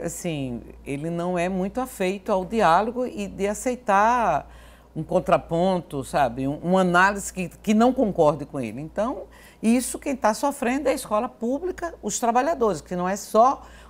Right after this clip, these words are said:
não são só os professores e professoras, mas também os trabalhadores das escolas, né, que sofrem também com essa visão e a implementação da política que ele vem realizando.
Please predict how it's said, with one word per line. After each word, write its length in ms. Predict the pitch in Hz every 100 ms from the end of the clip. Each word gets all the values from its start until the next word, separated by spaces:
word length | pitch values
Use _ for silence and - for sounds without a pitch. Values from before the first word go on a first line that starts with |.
| - -
não 140 | 175 208
são 200 | 254 269
só 300 | - 277 294
os 120 | -
professores 680 | 185 165 165 - 170 147
e 40 | 143
professoras, 640 | - 147 151 - 131 120
mas 160 | 131 139
também 300 | 180 190 180
os 160 | 208
trabalhadores 800 | - 254 285 330 233 196 220 233 - - - -
das 220 | - 175 175
escolas, 720 | - - 175 175 277 262 - -
né, 200 | 160 233 - - -
que 80 | 190
sofrem 440 | - 196 233 262
também 460 | - 254 170 165 208
com 180 | - 170
essa 280 | 180 - 196
visão 580 | 220 147 160 165 196
e 300 | 214 202 185 -
a 100 | 147
implementação 760 | 175 185 175 170 170 - 156
da 100 | 156
política 540 | 170 190 147 160 - 175
que 180 | -
ele 160 | 156 160
vem 300 | 139 143 147
realizando. 420 | 165 175 180 151